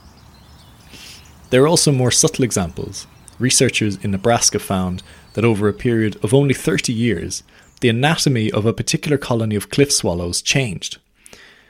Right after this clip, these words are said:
These birds, which usually nest in cliff faces, began nesting instead in a new, in newly built concrete highway bridges. This meant that they were coming into contact with a lot more motor vehicles,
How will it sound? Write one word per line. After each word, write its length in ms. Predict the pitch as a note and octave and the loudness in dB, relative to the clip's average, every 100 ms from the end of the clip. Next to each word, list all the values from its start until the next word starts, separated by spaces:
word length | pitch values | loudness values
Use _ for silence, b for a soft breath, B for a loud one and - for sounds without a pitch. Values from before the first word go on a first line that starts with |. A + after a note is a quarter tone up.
| B B _ | B B _
These 220 | D#3 F#3 | -2 0
birds, 440 | D#3 C3+ A#2 G#2+ - | 2 2 2 0 -4
which 180 | - A2 | -6 -4
usually 380 | C3+ G#3+ E3 C#3 | 0 2 4 2
nest 340 | A2+ G#2 - | 2 0 -2
in 160 | - A2 | -4 -2
cliff 220 | - C#3 | 0 0
faces, 580 | - E2+ - F#2 F2 - b b b - | 0 -4 -4 -8 -8 -10 b b b -8
began 360 | - C#3+ E3+ | -2 0 0
nesting 380 | D3 C3 - A#2 | 0 0 0 -2
instead 480 | A#2 G#2 - B2+ A#2+ | -2 0 4 4 4
in 320 | - A2 G#2+ - | 0 -2 -2 -2
a 40 | |
new, 280 | G#2+ A#2 B2+ | -2 0 0
in 140 | B2+ A#2 | 0 2
newly 280 | C#3+ D#3 B2 | 4 4 4
built 360 | A2 G2+ - - - | 4 2 -2 -8 -4
concrete 440 | A#2 G2+ - F#2 | -2 -2 -2 -4
highway 300 | - G2 F#2+ | -2 -2 -2
bridges. 520 | - G2 - A2 - _ _ _ _ _ _ _ _ | -4 -8 -8 -10 -12 _ _ _ _ _ _ _ _
This 200 | C#3+ - | 0 0
meant 320 | C#3+ A#2+ - - | 0 -2 -4 -6
that 120 | - | -2
they 120 | G#2+ | 0
were 100 | G#2 | 0
coming 260 | - D#3+ F3+ | 0 2 2
into 140 | C#3 | 0
contact 480 | - G#2+ - F#2 - | -2 -4 -4 -6 -4
with 80 | F#2+ | -2
a 60 | |
lot 140 | A2+ - | -2 -2
more 160 | A#2 | -2
motor 280 | G#2+ A2 G#2+ | -2 -2 -2
vehicles, 640 | F2+ D#2+ - G#2+ A2+ - | -4 -8 -8 -8 -8 -10